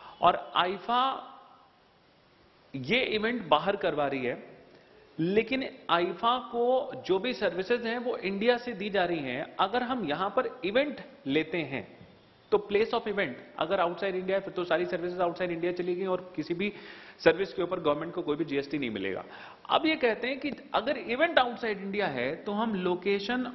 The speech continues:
of service recipient ले लेंगे, location of service recipient ले लेंगे,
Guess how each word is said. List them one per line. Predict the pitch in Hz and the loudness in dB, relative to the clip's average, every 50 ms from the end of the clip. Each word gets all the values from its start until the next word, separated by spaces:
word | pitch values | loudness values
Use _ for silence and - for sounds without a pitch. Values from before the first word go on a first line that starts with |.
| - - | 2 2
of | 185 170 156 165 190 185 - - - - - - - - - _ _ - _ _ - - - _ _ - _ _ - - - - - - - - - - - | 4 4 4 2 0 -4 -6 -12 -18 -20 -20 -20 -20 -20 -20 _ _ -20 _ _ -20 -20 -20 _ _ -20 _ _ -20 -20 -16 -14 -12 -12 -12 -12 -2 4 4
service | 185 185 185 196 240 254 254 - 143 131 | 4 4 4 2 -2 -4 -2 -4 -2 0
recipient | 131 131 131 - 165 165 180 185 190 190 196 | 0 -2 0 -4 -6 -4 -4 -4 -4 -4 -4
ले | 196 185 | -4 -2
लेंगे, | 190 196 196 190 190 190 - - - - - - - - - - - - _ _ - - - - - - - - - - - - - - _ _ - - _ _ _ _ - - - - - - - - - - - - 135 | -2 -4 -4 -6 -8 -10 -14 -18 -20 -20 -20 -20 -20 -20 -20 -20 -20 -20 _ _ -20 -20 -20 -20 -20 -20 -20 -20 -20 -20 -20 -20 -20 -20 _ _ -20 -20 _ _ _ _ -20 -20 -20 -20 -20 -18 -18 -18 -18 -18 -4 2 6
location | 147 170 170 170 208 220 214 - 196 196 | 6 6 6 4 0 0 0 0 0 2
of | 208 202 214 - - - - 185 | 2 2 0 0 -4 0 2 2
service | 180 180 226 233 - - 139 | 2 2 -2 -4 -4 0 2
recipient | 160 170 170 233 220 - 226 226 208 | 2 2 2 -2 -2 -2 -2 -2 0
ले | 196 190 | -2 0
लेंगे, | 170 170 160 156 143 147 180 220 - | 0 0 -2 -2 -2 -2 -2 -4 -8